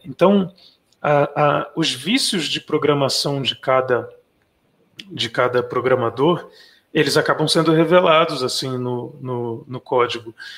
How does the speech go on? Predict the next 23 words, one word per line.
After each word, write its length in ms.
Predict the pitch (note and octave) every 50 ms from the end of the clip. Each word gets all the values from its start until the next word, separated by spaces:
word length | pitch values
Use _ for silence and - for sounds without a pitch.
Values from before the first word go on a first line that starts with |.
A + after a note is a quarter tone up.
| - -
E 80 | - C3
você 240 | B2+ C#3+ C#3+ - D#3
vê, 560 | C3+ C3 D3 D3+ E3 F3+ F3+ D#3+ C3 A#2 - - - - _ -
é, 200 | B2+ C3 B2 C3
é 40 |
claro 240 | B2+ - C#3 C#3+ D3+
que 140 | D3+ - E3
o 100 | C#3+ D3
assembly, 580 | D3 C#3 - - - D3 D3 E3+ E3+ C#3+ C3 B2+
né, 140 | B2 B2
quando 220 | A#2+ - - B2+ A#2
você 120 | - B2+
des-, 280 | B2 A#2+ - B2 - - -
desmonta, 640 | C#3+ C3 A#2+ A2 B2 A#2+ B2+ C#3+ F3 F#3 F#3 C#3 B2+
você 200 | A#2+ - - C3
não 180 | C3 C3+ C3+
vê, 440 | B2 A#2+ B2+ C3+ C#3 C#3 C3+ B2+ A#2+
tipo, 220 | - - - - _
coisas 340 | _ - C3 B2+ B2+ B2+ B2
tipo 280 | - - - - C#3 B2+
nome 240 | B2 A#2+ B2 B2+ B2
de 80 | B2
variável, 880 | A#2 C3 C3 C3 D#3 D3+ C3+ B2+ C3 C3+ C3+ B2+ A2+ A2+ A2+ A2 A#2 -